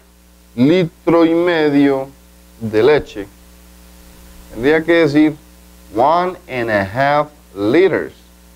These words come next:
of milk. Porque si pasa de un litro, entonces ya no es un litro, ya se multi-,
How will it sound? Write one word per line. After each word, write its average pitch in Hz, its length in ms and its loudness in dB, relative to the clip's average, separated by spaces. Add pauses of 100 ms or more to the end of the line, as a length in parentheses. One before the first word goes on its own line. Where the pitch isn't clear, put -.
(180)
of 95 140 -2 (100)
milk. 110 300 -6 (1120)
Porque 101 220 -4
si 104 140 -4
pasa 120 480 -2
de 156 60 2
un 139 140 4
litro, 143 340 0
entonces 107 280 -4
ya 107 100 -2
no 113 240 -4
es 156 160 -4
un 110 180 -2
litro, 92 400 -8
ya 87 140 0
se 123 100 -10
multi-, 107 360 -6